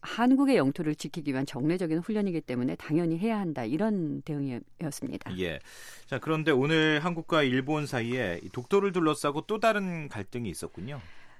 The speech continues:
Speaker 1: 예, 이 독도를 둘러싸고 한반도와 일본 열도 사이에 있는 바다를 한국에서는 동해라고 부르는데요. 일본에서는 일본해라고 지칭하고 있습니다.
Speaker 2: 네.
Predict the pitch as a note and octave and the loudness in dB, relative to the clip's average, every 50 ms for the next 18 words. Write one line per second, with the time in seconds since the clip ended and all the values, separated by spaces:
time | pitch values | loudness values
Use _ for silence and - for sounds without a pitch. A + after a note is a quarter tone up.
0 | - - F#3 F#3 E3+ D3+ C#3+ C#3 - D#3+ D3+ D3 - - E3 E3 - - - - | -4 4 6 8 8 8 6 4 4 4 2 2 2 2 0 0 0 0 2 6
1 | C#4 C#4 C#4+ C#4+ C#4+ C#4 C#4 A#3+ - G#3 G3 G3+ G3+ G#3+ A3+ - - F3 E3 D#3 | 6 8 8 8 8 6 6 6 4 4 6 8 8 8 6 6 2 2 4 6
2 | A3 A#3 - - A#3 B3+ B3+ B3+ C4+ C4+ C4 B3+ A#3+ A#3 A3 A3 A3 G#3 D#3 C#3+ | 4 2 4 2 6 8 8 8 8 8 8 8 8 8 8 8 8 8 8 6
3 | C#3+ D3+ D3+ F#3 G3 F#3 C#3 A#2+ B2+ C3+ - - G#3+ A3+ - A#3+ G#3 F#3+ F3+ E3+ | 6 6 4 4 4 4 4 4 2 0 4 4 4 4 6 4 2 4 4 6
4 | D#3+ D#3+ D#3+ D#3+ E3 - D#3 C3 C3 C#3 C3+ C3+ C3 C#3+ D3 D3 - - - - | 6 6 6 4 4 2 0 0 2 2 2 2 2 2 0 0 -4 -16 -20 -14
5 | - - F#3+ F#3+ G3 G#3+ G#3+ A#3 A#3 G#3 G#3 G3+ - G3 F#3 F#3+ F#3 - - E3 | -6 0 2 4 6 6 6 6 6 6 4 4 4 2 2 2 0 0 2 2
6 | F3+ G#3+ B3 A#3+ A3 G3 E3+ E3 - D#3 C#3+ D3 C#3+ C3+ B2+ B2 C3 B2 A#2+ A#2 | 4 6 6 6 6 4 4 2 -2 0 0 2 2 2 2 2 2 0 0 0
7 | A#2+ - - - - - D#3+ D#3+ D#3+ F#3 G3 F#3+ F#3 F3 - E3+ D#3+ G3 A3 - | -2 -6 -10 -16 -4 2 2 2 4 4 4 4 4 2 2 2 2 4 2 4
8 | - D#3+ D#3+ D#3 F#3+ G3 G3+ G3+ F3+ D#3 C#3 A#2+ - C3 C3+ - - D3+ - - | 4 4 4 4 2 0 2 2 0 0 0 0 0 -2 -2 -2 -4 -8 -4 -2
9 | D#3+ D3+ C3 C#3 C#3 - - - C3 A#2+ B2 - E3+ D3+ E2 | -2 0 0 0 -2 -2 -2 -2 -2 0 2 2 2 0 0